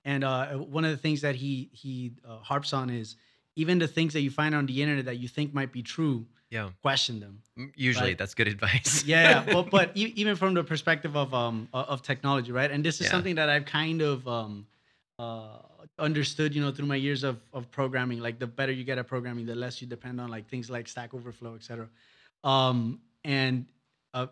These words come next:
Speaker 1: especially through him, it, he was like, "Even those people who sound like they know what they're talking about,
Speaker 2: Yep.
Speaker 1: if you, you have to question what they say because they might be wrong," right?
Speaker 2: Yeah.
Speaker 1: And he, he even says, "Even myself,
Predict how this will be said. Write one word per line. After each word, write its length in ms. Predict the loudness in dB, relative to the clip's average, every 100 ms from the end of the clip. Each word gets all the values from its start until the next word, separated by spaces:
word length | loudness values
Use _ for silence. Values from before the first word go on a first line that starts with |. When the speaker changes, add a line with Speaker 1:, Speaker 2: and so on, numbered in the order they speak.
| -6
Speaker 1:
especially 480 | 0 2 4 2 0
through 160 | 0
him, 340 | 0 2 0 -2
it, 220 | -8 -14 -16 -18
he 200 | -12 -6
was 220 | -4 -4
like, 220 | -6 -6 -8 _ _ _
"Even 260 | 0 2 4
those 200 | 4 4
people 300 | 2 2 2
who 120 | 0
sound 380 | 0 2 4 4
like 160 | 2
they 100 | 2
know 140 | 0 0
what 160 | -2
they're 100 | -2
talking 300 | 0 2 0
about, 220 | -4 -2 -4
Speaker 2:
Yep. 140 | -6 _ _ _ _ -6
Speaker 1:
if 120 | -6 -6 -18 -20 _ _ _
you, 160 | -6 -6
you 160 | -4 -2
have 260 | 2 2 2
to 100 | -2
question 400 | 0 0 0 -2
what 140 | -4
they 80 | -4
say 180 | -2 -4
because 260 | -4 -8 -6
they 100 | -6
might 180 | -6
be 100 | -8
wrong," 240 | -8 -10 -12 _ _ _ _ _
right? 140 | -6 -4
Speaker 2:
Yeah. 60 | -2
Speaker 1:
And 80 |
he, 120 | -2 -2
he 220 | -6 -8
even 140 | -6
says, 240 | -4 -4 -4
"Even 180 | -8 -6
myself, 540 | -8 -4 -2 -2 -4